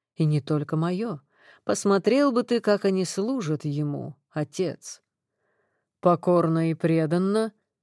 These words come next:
"Верно, и с любовью". "Что ж, мы можем помочь ему обрести себя". "Нет, мы не станем". Яростная провела перед собой огненную черту. Он должен сам сделать выбор, Каванах.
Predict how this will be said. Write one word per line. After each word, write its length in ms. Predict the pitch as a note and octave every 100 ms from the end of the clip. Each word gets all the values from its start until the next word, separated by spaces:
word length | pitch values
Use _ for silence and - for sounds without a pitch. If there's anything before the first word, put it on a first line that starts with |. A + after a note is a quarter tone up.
| _ _ _ _ -
"Верно, 640 | C#3 D3+ D3 D3 D#3+ F3 _ -
и 60 |
с 120 | D3
любовью". 680 | E3+ F3 A#3 A3+ D3+ C#3+ D#3 _ _ _ _ _ _ _ _ _ _
"Что 520 | - - - A3+ D3
ж, 280 | - - - _ _ -
мы 180 | B3
можем 440 | A#3+ A#3 F3+ G3 F3+
помочь 600 | F#3 E3+ F#3 C4 - -
ему 420 | E3+ D#3 D#3 D3
обрести 560 | D3+ E3+ F#3+ - - C#3
себя". 480 | - D#3 C#3 - - _ _ _ _ _ _ _ G3
"Нет, 540 | F#3 F3 D#3 - _ _ _ -
мы 220 | F#3 A3
не 180 | A3+ A3+
станем". 680 | - - C#3 C3+ B2 B2+ - _ _ _ -
Яростная 600 | E3 F#3 F#3 - F#3 E3+
провела 480 | F#3 F3 F3 F#3 G3+
перед 300 | A3+ G#3+ -
собой 340 | G3+ F#3 F#3+
огненную 560 | - F#3 E3+ F3 E3+ D#3+
черту. 640 | - F3 D#3+ - A#2+ D#3 _ _ - - -
Он 220 | G3 G3
должен 440 | G#3 G3+ E3+ G3+
сам 360 | F#3+ - G#3 D#3+
сделать 460 | C#3 D#3 D#3+ D#3+ D#3
выбор, 380 | D#3+ D3+ D#3+
Каванах. 680 | D#3 E3 E3+ E3 D#3 D#3+ -